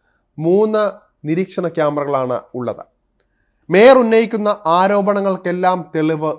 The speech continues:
ഈ ക്യാമറയിൽ ഉണ്ട്. ഈ ക്യാമറ ദൃശ്യങ്ങൾ നശിപ്പിക്കാനാണ് ഇപ്പോൾ പലരും ശ്രമിക്കുന്നത് എന്നാണ് അറിയുന്നത്. കെ എസ് ആർ ടി സി അടക്കം ഈ ക്യാമറയെക്കുറിച്ചുള്ള വിവരങ്ങൾ രഹസ്യമായി സൂക്ഷിക്കുകയാണ്. ഇതിന് പിന്നിൽ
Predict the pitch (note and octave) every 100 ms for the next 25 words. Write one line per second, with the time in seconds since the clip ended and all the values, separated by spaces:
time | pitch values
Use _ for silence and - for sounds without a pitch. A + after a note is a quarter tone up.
0 | - E3 F#3+ F#3+ D3+ C#3 C3+ B2+ A#2+ -
1 | - G#2+ - - _ _ _ _ _ _
2 | E3 F#3 E3+ E3 F#3+ F3 E3 - F3 D#3+
3 | D3+ - E3 F3 E3+ D#3 D3 C3+ C#3+ C#3
4 | C#3 C3+ C3+ - D3 D3 D3+ C#3 C#3 -
5 | C3 B2 A2 A2 F#2 B1 - _ _ _
6 | _ _ - D#3 F3+ G3+ F#3 F#3 F#3 G3
7 | F3+ - D3 E3 E3+ F3 E3 - F#3 F3+
8 | D#3 D#3 F3 F3 D#3+ D#3+ D3+ D3+ D3+ D3+
9 | C#3+ D#3 F#3 - G3 E3+ D3+ B2 _ -
10 | D#3 D#3 C#3 A#2+ G#2+ G2+ E2 - _ _
11 | _ _ _ _ - G3 B3+ A3 G3+ G3
12 | F#3+